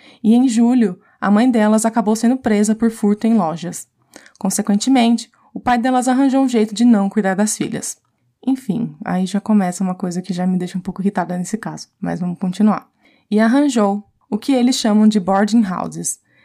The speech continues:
que são casas que vocês alugam um quarto durante uma noite, durante dias ou semanas ou até anos, com Gertrude Banezinski, uma mulher que era mãe de duas, mais duas garotas chamadas Paula e Stephanie.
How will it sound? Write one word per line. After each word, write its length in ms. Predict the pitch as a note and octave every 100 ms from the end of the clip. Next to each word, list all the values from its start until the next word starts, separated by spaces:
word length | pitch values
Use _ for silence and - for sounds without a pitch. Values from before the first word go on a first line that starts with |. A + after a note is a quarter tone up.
| _ _
que 140 | D4+
são 360 | D4+ - A3+ A#3
casas 640 | A#3+ F#3+ F#3+ F#3+ G3+ - - -
que 100 | G3+
vocês 380 | G3 G3+ G#3+ G#3+
alugam 440 | B3 A3 G3+ G#3
um 100 | G#3+
quarto 500 | A3+ F#3 F#3 G3 A3+
durante 380 | G#3 G3+ G3+ A3+
uma 180 | A3+ A#3+
noite, 400 | G3 F3+ F3+ G3+
durante 420 | G3 F#3 F#3+ A3
dias 520 | F#3+ F#3+ G3+ G#3 F#3
ou 80 | F3+
semanas 560 | - G#3+ G#3 G3 G3 F#3
ou 80 |
até 280 | F#3 F#3+ C4
anos, 420 | A3+ G3 A3 A#3 _ - - - -
com 180 | A#3+ B3
Gertrude 520 | C#4 C#4+ A#3+ A3+ A#3
Banezinski, 880 | G3+ A3 A#3+ A3 D#3+ D#3 - - - _ - -
uma 200 | G#3+ A#3
mulher 500 | C#4+ C4+ G#3 A3+ A3+
que 140 | - B3
era 260 | G#3+ G#3+ - - _ _ A3
mãe 380 | G3 F#3+ G#3
de 140 | G#3+ G3+
duas, 400 | F#3 G3 A3+ A#3+ A#3
mais 240 | G3 G3
duas 240 | F#3 B3 B3
garotas 440 | B3+ G3+ F#3+ G#3
chamadas 420 | G#3 G3+ G3+ G3+
Paula 420 | - F#3 F3+ F#3 -
e 160 | G#3
Stephanie. 580 | A#3 - - - A#3+